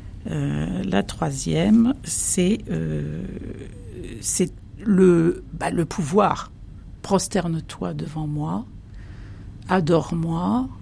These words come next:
parce que c'est moi le maître du monde, hein, », dit le tentateur.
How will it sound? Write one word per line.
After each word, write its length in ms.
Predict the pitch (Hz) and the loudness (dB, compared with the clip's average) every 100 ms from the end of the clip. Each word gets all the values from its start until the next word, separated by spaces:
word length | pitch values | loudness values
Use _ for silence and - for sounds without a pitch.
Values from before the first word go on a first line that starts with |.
| - | -8
parce 240 | - 160 - | -2 -2 -2
que 400 | - 180 185 208 | -2 0 0 0
c'est 220 | - - | -2 0
moi 280 | 160 175 185 | 2 4 4
le 220 | 170 160 | 4 2
maître 420 | 151 180 185 - | 0 -2 -4 -4
du 200 | 147 151 | -4 0
monde, 380 | 180 165 151 147 - - - - - | 2 2 0 -2 -8 -14 -14 -14 -10
hein, », 120 | - - - - - - - - | -10 -10 -14 -14 -14 -14 -14 -8
dit 280 | 151 180 156 165 | -6 -4 -4 -4
le 160 | 160 | -6
tentateur. 960 | - 165 160 165 - - - - - | -4 -6 -6 -8 -8 -6 -6 -6 -10